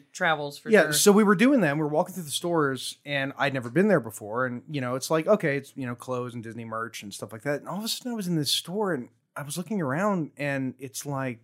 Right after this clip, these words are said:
Speaker 2: wait a minute, there's a wall of, like, decks of cards and,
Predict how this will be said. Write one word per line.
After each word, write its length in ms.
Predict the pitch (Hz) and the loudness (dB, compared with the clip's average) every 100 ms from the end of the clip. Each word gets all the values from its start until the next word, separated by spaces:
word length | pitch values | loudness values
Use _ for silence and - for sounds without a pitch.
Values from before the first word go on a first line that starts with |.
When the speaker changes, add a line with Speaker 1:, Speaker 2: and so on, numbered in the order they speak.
| _ _ | _ _
Speaker 2:
wait 200 | - 196 | -4 0
a 40 | 233 | 0
minute, 300 | 131 101 98 | 0 -6 -12
there's 180 | - 135 | -8 -6
a 60 | 135 | -6
wall 560 | 117 127 151 175 175 | -6 0 2 4 2
of, 220 | 139 120 117 _ _ _ _ _ | -2 -4 -10 _ _ _ _ _
like, 280 | 135 120 104 _ _ _ _ _ 123 | -2 -2 -4 _ _ _ _ _ 0
decks 260 | 143 147 | 0 0
of 180 | 143 - | -6 -10
cards 760 | - - 202 139 95 92 80 - | -10 -2 0 0 0 -6 -12 -12
and, 300 | 113 110 | -10 -10